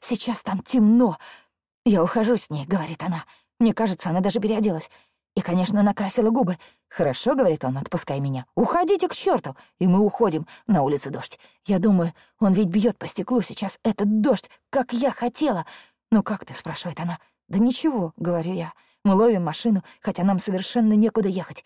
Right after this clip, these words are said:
И мы едем в отель. Мансарда, белоснежная постель, золотые запонки у портье. Одиннадцать тысяч. Ночь. Я очень дорогая шлюха. Вам недоступна. «Все будет хорошо»,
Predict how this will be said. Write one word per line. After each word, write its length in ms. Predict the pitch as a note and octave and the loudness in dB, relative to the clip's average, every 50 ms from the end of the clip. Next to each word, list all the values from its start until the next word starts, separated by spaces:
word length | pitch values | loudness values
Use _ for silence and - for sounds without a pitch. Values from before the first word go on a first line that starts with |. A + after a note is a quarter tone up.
| _ _ _ _ - | _ _ _ _ 2
И 100 | A#3+ A#3 | 4 4
мы 80 | G#3+ A3 | 4 4
едем 320 | G#3 A3 A#3 G3 G#3+ F#3+ | 4 2 2 2 0 0
в 40 | F3+ | -2
отель. 260 | D#3+ - C#3 D3+ - _ _ _ _ - | -4 -6 -12 -16 -18 _ _ _ _ -6
Мансарда, 480 | D#3 D3+ D3 - - E3+ F3+ F#3 D#3+ | -4 -4 -4 -6 -6 -6 -4 -4 -2
белоснежная 580 | - E3 D#3+ D#3 D#3+ - F#3 F3 D#3+ D#3 E3 E3 | 0 0 0 0 0 -2 -2 -4 -2 -4 -4 -6
постель, 400 | D#3+ D#3 D3+ - - F3 E3 - - - _ | -6 -8 -8 -8 -8 -8 -8 -8 -10 -12 _
золотые 460 | - G3+ - F3+ F3 E3+ - F#3 F3+ | -6 -4 0 0 0 0 0 0 -2
запонки 380 | D#3 F#3+ F3+ - F3 E3+ - C#3 | 0 -2 -2 -2 -4 -4 -4 -6
у 40 | D3 | -6
портье. 380 | - C#3 - - - F#3 E3 - _ _ _ | -6 -6 -6 -6 -6 -6 -6 -8 _ _ _
Одиннадцать 560 | - C4+ G3+ F3+ G3+ G3+ G3 F#3+ - - G3 | -2 0 2 2 2 4 2 2 0 -2 -4
тысяч. 340 | - F#3+ - - - - - - | -4 -6 -6 -6 -8 -10 -4 0
Ночь. 340 | A3+ G#3+ F3 - - - - _ _ _ _ | 0 0 0 -2 -8 -12 -16 _ _ _ _
Я 140 | - F3+ G#3 | -6 -4 -4
очень 280 | G#3+ G3 - F3+ F#3 E3 | -4 -2 -2 -2 -2 -2
дорогая 440 | E3+ F3 E3 D#3+ D#3+ E3+ E3 C#3+ C#3 | -2 -4 -6 -6 -8 -8 -10 -10 -12
шлюха. 480 | - - - F#3 D#3+ - - - - - _ _ _ _ _ _ | -12 -10 -8 -8 -8 -8 -10 -14 -14 -16 _ _ _ _ _ _
Вам 320 | - D#3+ G3 G#3+ G3 D#3+ | -8 -4 -2 0 0 0
недоступна. 720 | D3 D3+ D#3 - - - - - C#3+ - _ - A#2+ - _ _ _ _ _ _ _ _ _ _ _ _ | 0 -2 -4 -4 -6 -8 -10 -12 -14 -14 _ -16 -20 -20 _ _ _ _ _ _ _ _ _ _ _ _
«Все 220 | - - - - A3 | -14 -8 -4 -2 -2
будет 220 | F#3+ G#3+ A#3+ A#3 | -2 -2 -2 -4
хорошо», 520 | - - A#3 A3+ A#3 - - - E3 D3 | -4 -4 -4 -6 -6 -8 -10 -10 -10 -12